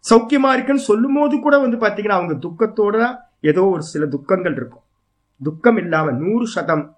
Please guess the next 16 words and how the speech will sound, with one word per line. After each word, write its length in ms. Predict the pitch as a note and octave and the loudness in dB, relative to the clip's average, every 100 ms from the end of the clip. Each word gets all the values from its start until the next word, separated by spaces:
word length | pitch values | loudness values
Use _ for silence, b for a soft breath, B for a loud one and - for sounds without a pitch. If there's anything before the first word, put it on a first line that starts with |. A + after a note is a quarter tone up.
| _ | _
சுகம் 400 | - - D#3+ G3+ | -14 -10 -2 -2
வந்து 200 | E3+ D3+ | 0 -4
பாத்தீங்கன்னா, 440 | D3 C3+ C3 C3+ B2 | -6 -6 -8 -10 -8
யாருக்குமே 680 | A#2 B2 D3+ D#3 E3 D#3+ D#3+ | -8 -6 -6 -8 -10 -10 -8
இங்க 160 | D3+ | -8
கிடைக்கவே 460 | B2+ B2 B2 B2+ C3 | -10 -10 -10 -10 -10
இல்லை, 280 | B2+ A2+ A2 _ _ _ _ B2 | -12 -14 -20 _ _ _ _ -8
ஞானியை 480 | C3 D3 D3 C#3+ C3+ | -4 -2 0 -2 -4
தவிர்த்து. 440 | C3+ C3 D#3 D#3+ _ _ _ _ b b b b - | -4 -4 -6 -10 _ _ _ _ b b b b 0
ஆத்மால 760 | D3+ - - G3+ F#3+ F#3 E3+ | 2 2 0 2 2 2 0
பிரதிஷ்டிதமான, 960 | E3+ D#3+ F#3 F#3 F3+ E3 D#3+ D#3+ A3+ - _ - | -4 -4 -6 -4 -4 -2 -2 -2 -4 -6 _ -6
ஆத்மால 600 | D3+ D#3 D#3+ F3+ E3+ C#3 | -4 -4 -4 -2 -2 -2
நிலை 320 | C3+ E3+ G#3+ | -2 -2 -2
பெற்ற 360 | G#3 F#3 F3+ D3 | -2 -4 -4 -4
ஞானியை 500 | B2+ C3+ D3 C#3 C3 | -2 -4 -2 -4 -2
தவிர்த்து 580 | D3+ G3 G#3 F3+ E3+ | -4 -4 -6 -8 -10